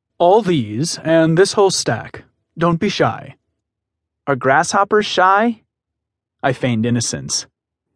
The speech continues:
Honestly, it was entertaining to hear Mister Miggles talk when he was in a philosophical frame of mind, so I hoped for more. But no such luck. He gave me a hairy eyeball. "Lift, Toby.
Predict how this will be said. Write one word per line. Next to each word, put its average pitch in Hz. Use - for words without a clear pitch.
Honestly, 226
it 170
was 175
entertaining 175
to 120
hear 131
Mister 123
Miggles 123
talk 131
when 123
he 127
was 135
in 127
a 113
philosophical 120
frame 110
of 107
mind, 123
so 185
I 165
hoped 180
for 135
more. 135
But 156
no 143
such 185
luck. 113
He 160
gave 147
me 131
a 117
hairy 110
eyeball. 104
"Lift, 151
Toby. 110